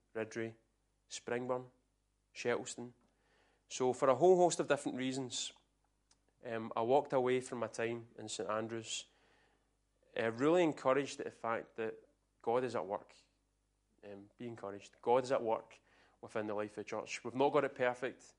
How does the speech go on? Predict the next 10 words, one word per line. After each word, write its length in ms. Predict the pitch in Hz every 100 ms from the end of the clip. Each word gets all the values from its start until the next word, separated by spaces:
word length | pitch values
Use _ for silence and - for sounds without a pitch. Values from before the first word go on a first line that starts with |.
| _ _ _ _ _ _ _ _
Yes, 320 | 120 120 120 -
we, 100 | 123
we 140 | 120
can 180 | 117 120
move 140 | 127
forward 340 | 127 120 120 120
in 100 | 113
a 60 |
much 240 | 110 - -
more 220 | 117 110